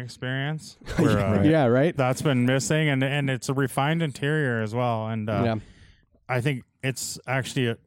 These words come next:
Speaker 1: like, a nice, you know, despite my not liking the big center console, it's like,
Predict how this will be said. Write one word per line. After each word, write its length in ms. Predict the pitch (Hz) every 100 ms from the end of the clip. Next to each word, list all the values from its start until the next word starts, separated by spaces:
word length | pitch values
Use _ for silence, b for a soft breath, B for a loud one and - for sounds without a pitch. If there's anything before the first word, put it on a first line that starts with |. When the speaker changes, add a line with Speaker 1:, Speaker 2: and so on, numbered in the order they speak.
| _
Speaker 1:
like, 240 | - 127 -
a 100 | 139
nice, 260 | 139 143 123
you 100 | 160
know, 140 | 143 120
despite 440 | 120 - 131 123
my 360 | 123 110 104 101 _ _ _
not 280 | 131 123 117
liking 340 | 120 120 127
the 80 | 113
big 160 | 113 101
center 240 | 131 143
console, 540 | 120 110 107 117 113
it's 120 | 107 -
like, 160 | 101